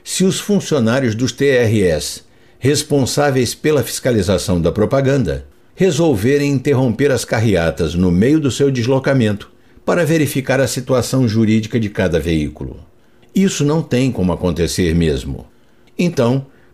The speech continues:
como será resolvida uma situação surrealista como essa, decorrente de uma regra eleitoral insana? Pelo princípio do bom e velho jeitinho brasileiro. Os funcionários da Justiça Eleitoral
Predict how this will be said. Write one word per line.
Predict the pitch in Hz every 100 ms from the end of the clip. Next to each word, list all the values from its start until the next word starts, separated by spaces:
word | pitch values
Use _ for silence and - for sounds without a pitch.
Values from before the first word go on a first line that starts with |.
| -
como | 208 208
será | - 165 135
resolvida | 123 123 117 101 107 131
uma | 123 110
situação | - 104 104 - 127 127 117 -
surrealista | - 151 131 143 117 101 117 104 - 90
como | 92 113
essa, | 117 98 - 101 - - - -
decorrente | - 147 151 135 127 143 135
de | 131
uma | 131 127
regra | 104 120 117 113
eleitoral | 107 104 110 95 92
insana? | 85 - 90 76 67 62 - - _ - _
Pelo | 104 104 101
princípio | 110 101 - 139 143 131
do | 107
bom | 82 113 160
e | 139
velho | 135 139 131
jeitinho | 139 139 135 135
brasileiro. | 127 127 127 110 92 78 69 _ _ - - _
Os | 160
funcionários | - 156 - 131 101 95 85
da | 98
Justiça | 104 98 139 135
Eleitoral | 135 123 113 90 80 76 -